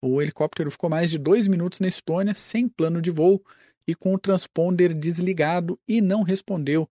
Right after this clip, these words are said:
ao contato do Serviço de Controle Aéreo da Estônia. Aquela faixinha, aquele quase de ser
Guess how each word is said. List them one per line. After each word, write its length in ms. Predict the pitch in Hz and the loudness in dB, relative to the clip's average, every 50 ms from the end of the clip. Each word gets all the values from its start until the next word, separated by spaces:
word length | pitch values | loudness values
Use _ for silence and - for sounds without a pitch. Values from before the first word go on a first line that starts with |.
| _ _ _ _ _ _ | _ _ _ _ _ _
ao 120 | - 160 - | -2 -2 -2
contato 640 | - - 180 165 151 - - 147 147 147 - - 165 | -2 -2 -2 -2 -2 -2 -2 -2 -2 -2 -2 -6 -8
do 100 | 151 - | -10 -6
Serviço 480 | - - 170 143 123 139 143 - - | -4 -4 -4 -2 -2 -4 -6 -6 -6
de 80 | - 160 | -10 -10
Controle 380 | - - 165 151 147 147 147 147 | -8 -6 -6 -4 -4 -2 -2 -2
Aéreo 300 | 135 135 135 135 139 135 | 0 0 0 0 0 -2
da 80 | 147 | -2
Estônia. 420 | 139 - - - 156 151 131 - - _ _ _ _ _ _ _ - | -4 -4 -6 -6 -4 -4 -4 -4 -8 _ _ _ _ _ _ _ -2
Aquela 580 | 131 139 - - - 160 165 185 202 220 220 - _ _ _ _ _ _ _ | -2 -2 -2 0 2 4 4 6 6 4 2 0 _ _ _ _ _ _ _
faixinha, 760 | - - - - - 185 185 - - - - 190 214 226 233 | -20 -18 -8 -2 0 0 0 0 0 2 4 4 4 4 4
aquele 260 | 202 - - 208 214 202 - | 2 2 0 0 0 -2 -6
quase 880 | - - 202 208 226 247 247 240 208 214 226 220 214 202 226 240 233 220 | -2 2 4 4 6 6 6 4 4 4 2 2 0 2 4 4 4 4
de 240 | 208 190 196 214 208 | 2 2 0 0 0
ser 540 | - - - - 170 175 185 190 196 196 | -2 -2 0 2 4 6 6 6 4 2